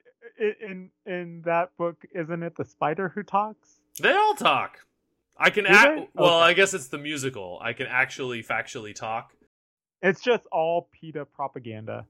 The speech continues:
Speaker 2: Yes,
Speaker 1: Uh, <laughs>
Speaker 2: probably. Probably.
Speaker 1: Um, but you asked, you know, where is the line?
Speaker 2: Yeah.
Speaker 1: And I think, I think they did a good job in this episode of drawing
Speaker 2: Towing that line.
Speaker 1: a really good line.
Speaker 2: Yeah.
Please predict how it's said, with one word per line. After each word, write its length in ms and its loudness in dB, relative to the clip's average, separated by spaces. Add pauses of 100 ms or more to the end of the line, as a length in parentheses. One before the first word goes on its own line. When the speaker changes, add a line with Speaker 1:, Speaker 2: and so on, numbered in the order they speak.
(140)
Speaker 2:
Yes, 640 -6
Speaker 1:
Uh, 40 -20
<laughs> 0 -
Speaker 2:
probably. 600 -4 (320)
Probably. 680 -4 (360)
Speaker 1:
Um, 360 2 (300)
but 220 0
you 160 -4
asked, 320 -6
you 160 -18
know, 140 -8
where 320 -8
is 180 -12
the 120 -4
line? 580 -10 (340)
Speaker 2:
Yeah. 180 2
Speaker 1:
And 320 0 (140)
I 120 4
think, 300 -10 (160)
I 100 0
think 240 -6
they 100 -6
did 220 -8
a 60 -6
good 220 -4
job 400 0 (260)
in 160 -6
this 220 -6
episode 580 2
of 400 -2
drawing 500 -4
Speaker 2:
Towing 320 -2
that 180 -4
line. 360 -6 (220)
Speaker 1:
a 140 4 (240)
really 360 -6
good 360 -6
line. 440 -2
Speaker 2:
Yeah. 240 2